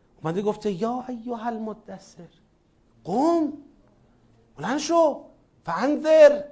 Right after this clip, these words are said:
انذار کن، و ربک فکبر، خدا را بزرگ بشمار، و ثیابک، لباس تو آلوده کردن، فطهر،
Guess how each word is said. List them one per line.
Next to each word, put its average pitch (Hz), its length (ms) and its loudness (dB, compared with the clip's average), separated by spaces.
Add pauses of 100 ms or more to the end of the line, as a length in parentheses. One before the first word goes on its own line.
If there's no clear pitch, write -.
(400)
انذار 208 460 6
کن، 277 380 2 (240)
و 175 60 -2
ربک 262 540 4
فکبر، 277 760 2 (480)
خدا 208 280 4
را 262 120 6
بزرگ 240 420 2
بشمار، 269 560 4 (300)
و 170 60 0
ثیابک، 233 680 10 (680)
لباس 226 280 2
تو 285 180 2
آلوده 214 340 4
کردن، 214 560 0 (280)
فطهر، 285 760 6